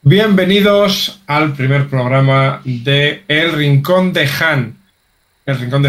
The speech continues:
Han, aquí desde, desde la cantina famosa,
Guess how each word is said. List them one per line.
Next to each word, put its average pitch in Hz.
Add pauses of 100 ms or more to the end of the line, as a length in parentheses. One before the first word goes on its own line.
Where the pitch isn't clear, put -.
Han, 165
aquí 160
desde, 127
desde 139
la 139
cantina 143
famosa, 147